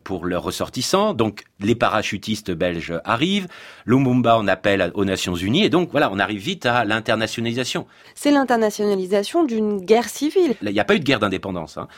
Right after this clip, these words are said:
Speaker 1: C'est quelque chose qui pourrait ressembler à une guerre civile. Et c'est la plus lourde intervention des Nations Unies. Il y avait vingt mille hommes qui y sont allés et ils ont eu l'autorisation de tirer. Ils ont fait la guerre, hein, ce qui est évidemment aujourd'hui, alors aujourd'hui, on parle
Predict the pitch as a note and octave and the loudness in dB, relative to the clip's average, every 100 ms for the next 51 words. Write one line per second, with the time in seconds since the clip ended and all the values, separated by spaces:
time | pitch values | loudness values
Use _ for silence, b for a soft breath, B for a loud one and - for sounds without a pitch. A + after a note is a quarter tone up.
0 | B - - A#2+ A#2 B2+ G3+ G3+ B2+ - | B -8 -2 0 2 0 0 -2 -8 -4
1 | D#3+ D#3+ F#3 C3 - A2+ A2+ A#2+ G#2 G#2 | 0 2 2 0 -2 -2 0 0 0 -2
2 | F#2+ G#2 F2 E2 B B B B B - | -2 -6 -6 -8 B B B B B -6
3 | - G#2 F#2 A#2+ B2 F3 E3 A2+ G2 G#2 | 0 0 0 -2 0 2 2 2 0 0
4 | F#2 F#2+ - G2 F2 E2+ G#2+ A2 F3+ C3+ | 0 -2 -4 -4 -4 -4 -6 -6 -4 -2
5 | F2+ F#2 B2 B2+ C3 C#3+ A2 F2+ F2+ G2 | -2 0 0 2 0 -2 -6 -10 -12 -6
6 | A#2+ F3 G3 B B B B A2+ B2 A#2 | -4 -4 -6 B B B B 2 2 2
7 | G2+ A2 A2+ A2 G#2+ G2+ G2+ - B2+ A#3 | 0 2 2 0 -2 -2 -4 -4 -4 -2
8 | F#3+ A2+ - B2+ D#3+ G3+ C3+ G2 A2+ - | -2 -2 0 0 2 2 2 -2 -8 -10
9 | - E2 E2 F#2 A#2 F2+ F#2 F2 A#2+ E2+ | -8 -8 -4 -2 -2 -2 -6 -2 0 0
10 | D2 D#2 E2 G2+ E2+ D2 F#2+ E2 | -2 -12 -6 -6 -4 -2 -2 -4